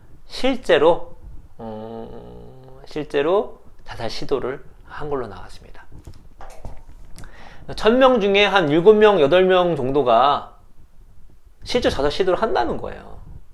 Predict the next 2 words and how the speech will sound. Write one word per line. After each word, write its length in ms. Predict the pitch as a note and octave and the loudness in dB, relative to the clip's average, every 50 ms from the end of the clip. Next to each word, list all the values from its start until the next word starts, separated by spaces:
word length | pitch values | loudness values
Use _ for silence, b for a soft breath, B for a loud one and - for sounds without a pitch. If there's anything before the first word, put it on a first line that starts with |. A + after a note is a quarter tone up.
| - - - - - - - - - - - - - - - - - - - - - - - - - - - - - - - - - - - - - - - - - - - - - | -18 -20 -20 -20 -20 -20 -20 -20 -20 -18 -18 -16 -16 -18 -18 -16 -14 -14 -14 -14 -18 -20 -20 -20 -20 -20 -20 -18 -18 -18 -18 -18 -18 -20 -20 -20 -20 -20 -20 -20 -20 -20 -20 -14 -6
얼마나 200 | - E3 F#3+ F#3 | -2 0 0 0
심각합니까? 720 | - - F#3+ G3+ G#3+ A3 - - C#3+ A2 G2+ - - - | 0 -2 -2 -2 -2 -2 -4 -6 -12 -12 -12 -14 -16 -16